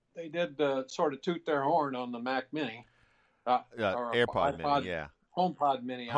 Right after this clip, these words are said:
Speaker 2: HomePod
Speaker 1: sorry.
Speaker 2: Mini, yeah, HomePod Mini.
Speaker 1: Yeah.
Speaker 2: And, uh, yeah, well, you know, I mean, I think for them that's been a successful device. The original HomePod was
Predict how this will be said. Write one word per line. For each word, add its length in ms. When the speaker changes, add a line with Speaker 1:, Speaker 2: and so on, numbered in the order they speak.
Speaker 2:
HomePod 40
Speaker 1:
sorry. 260
Speaker 2:
Mini, 200
yeah, 240
HomePod 500
Mini. 260
Speaker 1:
Yeah. 440
Speaker 2:
And, 200
uh, 300
yeah, 320
well, 200
you 120
know, 220
I 80
mean, 220
I 100
think 240
for 120
them 180
that's 180
been 160
a 60
successful 600
device. 520
The 180
original 440
HomePod 520
was 300